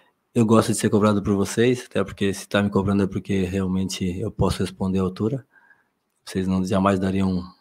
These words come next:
esse problema pra outra pessoa, então eu tô aqui pra isso. E vai ser, vai ser um encontro fantástico, espero que a gente saia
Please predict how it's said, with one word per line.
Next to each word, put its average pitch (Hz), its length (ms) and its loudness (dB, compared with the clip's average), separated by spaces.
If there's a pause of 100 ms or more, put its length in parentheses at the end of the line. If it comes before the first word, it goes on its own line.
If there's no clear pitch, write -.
(280)
esse - 200 -4
problema 95 360 0
pra 95 80 -2
outra 92 160 -4
pessoa, 110 480 -4
então 104 220 -6
eu 101 60 -6
tô 101 120 -4
aqui 98 180 -4
pra 98 200 -2
isso. - 240 -8 (640)
E 90 600 -6
vai 104 160 -2
ser, 196 320 0
vai 104 120 -2
ser - 120 -6
um 135 60 2
encontro 113 420 0
fantástico, 98 640 -2
espero 98 300 -2
que 92 80 -4
a - 20 -2
gente 95 160 -4
saia 95 360 -2